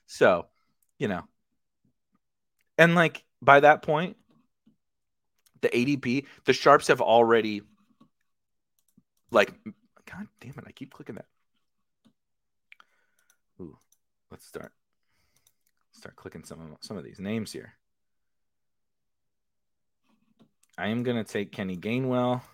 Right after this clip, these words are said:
over Nyheim Hines. I'm very big on Gainwell this year as well.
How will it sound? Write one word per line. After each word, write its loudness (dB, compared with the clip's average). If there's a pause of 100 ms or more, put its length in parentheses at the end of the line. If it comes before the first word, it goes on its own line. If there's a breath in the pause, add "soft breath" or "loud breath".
(440 soft breath)
over -2
Nyheim -8
Hines. -12 (960)
I'm -10
very 2
big -4 (100)
on -6
Gainwell -6 (960)
this -6
year -4 (160)
as -12
well. 2